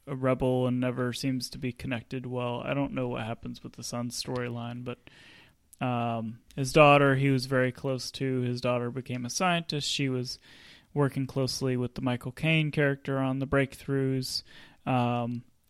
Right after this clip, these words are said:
and he communicates with her, gets them the information that they need to get them, uh, humanity where it needs to go, and then ultimately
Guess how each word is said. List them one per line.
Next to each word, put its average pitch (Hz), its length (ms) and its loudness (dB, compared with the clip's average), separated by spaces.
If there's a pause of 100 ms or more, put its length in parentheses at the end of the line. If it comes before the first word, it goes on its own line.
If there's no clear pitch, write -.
(100)
and 117 720 2 (680)
he 135 140 -2
communicates 135 640 2
with - 120 -12
her, 143 460 4 (720)
gets - 260 4
them 143 600 6 (500)
the 151 100 8
information 139 640 4
that 120 240 0 (100)
they 180 240 8
need 156 480 2 (340)
to 139 120 0
get 135 320 -2
them, 160 460 6 (1200)
uh, 127 240 -2
humanity 147 640 8
where 127 560 0
it 160 180 -2
needs 160 320 -4
to 151 100 -4
go, 131 440 2 (500)
and 143 100 -4
then 135 120 4
ultimately 131 880 4